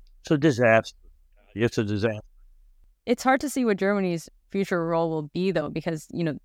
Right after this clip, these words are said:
Speaker 2: there is this change in policy, what's called the Zeitenwende, where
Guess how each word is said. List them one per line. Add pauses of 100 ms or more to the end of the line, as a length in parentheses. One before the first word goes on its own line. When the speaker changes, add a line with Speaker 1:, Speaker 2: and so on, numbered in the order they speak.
Speaker 2:
there
is
this
change
in
policy,
what's
called
the
Zeitenwende,
where